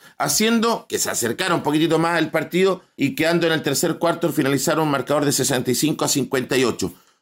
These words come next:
Posteriormente a eso, bueno, lamentablemente algunos cobros referiles que efectivamente se hicieron notar el día de ayer, una baja en la parte física por parte de Español de Osorno,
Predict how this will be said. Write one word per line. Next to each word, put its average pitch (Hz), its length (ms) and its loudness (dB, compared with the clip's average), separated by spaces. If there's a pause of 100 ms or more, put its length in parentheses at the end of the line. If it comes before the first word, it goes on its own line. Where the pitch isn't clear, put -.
(100)
Posteriormente 233 720 0
a 233 60 2
eso, 233 380 0
bueno, 123 340 -2
lamentablemente 196 920 0
algunos 156 440 0
cobros 180 340 2
referiles 165 680 0
que 101 260 -4
efectivamente 185 1080 -2 (280)
se - 140 -4
hicieron 180 320 2
notar 175 320 0
el 156 160 2
día 165 200 2
de 147 60 4
ayer, 170 360 0 (260)
una 170 300 4
baja 196 340 0
en 180 80 2
la 160 120 0
parte 175 300 -2
física 175 540 0
por 151 180 -2
parte 156 280 -2
de 160 80 2
Español 151 340 0
de 147 60 2
Osorno, 165 520 0